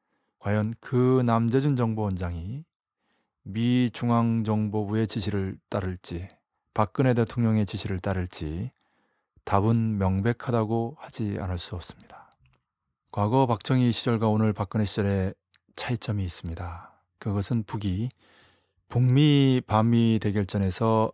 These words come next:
승리를 자신할 만큼 군사 강국으로 솟아있다는 사실입니다. 겉으로는 미 핵항모 타격단이 코리아 반도 수역에서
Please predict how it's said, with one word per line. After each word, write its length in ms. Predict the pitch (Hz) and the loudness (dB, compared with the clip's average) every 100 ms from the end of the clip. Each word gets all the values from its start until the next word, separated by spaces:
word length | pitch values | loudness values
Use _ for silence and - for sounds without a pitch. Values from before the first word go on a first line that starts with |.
| - | -6
승리를 360 | - 127 120 110 | -2 2 2 2
자신할 380 | 101 101 101 92 | -2 0 0 0
만큼 460 | 87 87 113 135 | -2 -4 -4 -4
군사 360 | - 117 104 107 | -4 0 0 0
강국으로 720 | 95 95 92 90 95 113 135 - | 0 -2 -4 -6 -2 -2 -4 -8
솟아있다는 600 | - - 110 - 95 120 | -8 -4 -4 -4 -2 -2
사실입니다. 760 | 95 - 92 92 - - - _ _ _ _ _ _ _ _ - | -4 -6 -8 -10 -12 -18 -20 _ _ _ _ _ _ _ _ -8
겉으로는 640 | 110 - 110 113 107 95 | -6 0 2 2 2 0
미 400 | 104 113 117 127 | 0 2 2 0
핵항모 540 | - - - 123 117 110 | -4 -6 -4 0 0 -2
타격단이 540 | - 120 104 107 104 | -2 -6 -4 -2 -2
코리아 260 | - 127 120 | -2 0 0
반도 220 | 107 101 | 0 -2
수역에서 600 | 95 123 101 95 117 127 | -4 -4 -2 -2 -2 -2